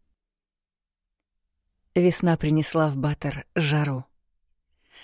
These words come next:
В пряном неподвижном воздухе не было даже крохотного дуновения. Занавеси, обычно прикрывающие круглые окна и то и дело взмывающие в воздух, сегодня были подхвачены атласными шнурами и неподвижны.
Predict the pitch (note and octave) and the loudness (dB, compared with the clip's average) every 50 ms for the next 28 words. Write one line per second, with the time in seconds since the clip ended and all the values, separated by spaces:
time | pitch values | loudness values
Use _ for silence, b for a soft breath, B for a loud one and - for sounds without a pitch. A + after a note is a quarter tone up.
0 | b b b - - - - F#3 F3 E3+ D#3+ D#3 D3+ D#3 D#3 - - D#3 D3 D3+ | b b b -14 -6 2 4 6 6 6 6 6 4 4 4 4 4 4 4 4
1 | D#3 D#3 D3+ D#3+ D#3 D3+ D3+ C#3+ C#3+ D3 D#3 D3 C#3 C#3+ C#3 - - - C3 C3+ | 4 4 4 4 4 4 4 4 2 0 0 0 -2 -6 -6 -6 -8 -10 -10 -10
2 | C#3+ - _ - F#3 F3+ E3+ D#3+ D#3+ E3 D#3+ D#3 D#3 D#3+ C#3+ E3+ - - - E3 | -10 -10 _ 0 2 4 4 4 6 4 4 4 4 2 2 2 0 2 2 2
3 | E3+ F3+ - - F3+ - E3+ E3+ E3 E3 C#3+ D#3 D#3 E3 E3 D#3+ D#3 E3 D3 C3 | 2 2 0 -4 -6 -4 -2 -2 0 0 0 2 2 2 2 2 0 0 -2 -2
4 | C3 C3 B2+ C3 C3+ C3 _ _ _ _ _ _ _ _ _ _ _ _ _ _ | -4 -4 -8 -10 -12 -12 _ _ _ _ _ _ _ _ _ _ _ _ _ _
5 | _ _ _ _ _ - F#3 E3+ F3+ F3+ F3 E3+ E3 D#3 D#3+ D3+ - - D#3 D3 | _ _ _ _ _ -2 2 4 4 6 6 6 4 4 2 0 0 -2 -2 -2
6 | C#3 - - - D#3+ D#3 E3 D#3 - - E3+ D#3 C#3 - D#3+ D#3+ - E3 E3 D#3 | -4 -4 -4 -2 0 2 2 2 2 2 0 0 2 2 0 2 4 4 6 6
7 | D#3+ D#3 D#3 D3+ - - - D#3+ D3+ D#3 D3+ - - - D#3 D#3 D3 D3 D3+ D#3 | 6 6 6 4 4 2 4 6 6 6 6 4 2 2 2 2 4 4 6 6
8 | D#3 D#3 D#3+ E3 - - D3+ C3+ B2+ - B B B B B B F3 E3+ - F#3+ | 6 6 4 2 -2 -4 -4 -4 -4 -4 B B B B B B 0 6 10 10
9 | F#3 F3 D#3+ F#3 F3+ E3+ E3 D#3 D3 E3+ E3 D3+ D#3 D#3+ D#3 D#3 D3 - - E3 | 10 10 10 8 8 8 8 6 6 4 4 6 6 6 6 6 4 4 2 4
10 | D#3 D3+ C#3+ D3 D#3 E3+ F3+ D#3+ D#3 D#3 D3+ - - - - - - - G3 F3+ | 4 2 2 4 4 4 4 2 0 -2 -2 -2 -6 -12 -10 -2 4 6 6 8
11 | F#3 F3+ E3+ F3 E3 D#3+ E3+ D#3+ D#3 - D#3 - - - D#3+ D#3 D3+ - - D#3 | 8 6 6 4 4 4 4 4 4 2 0 -2 0 0 0 2 2 0 0 2
12 | D#3+ D3+ D3 - D#3 D3+ D3+ - - D3+ D3+ D3+ D3+ - - D#3+ D3 D3 D3 E3 | 2 2 2 2 2 0 0 0 0 0 0 0 0 0 0 0 0 0 0 0
13 | E3+ E3 C#3+ - - D3+ D3 D3 - D3 C#3+ C#3 C#3+ C3 C3+ B2+ B2+ C3+ C3+ C3 | 0 0 -2 0 0 0 0 0 0 0 -2 0 -2 -2 -4 -4 -4 -6 -8 -8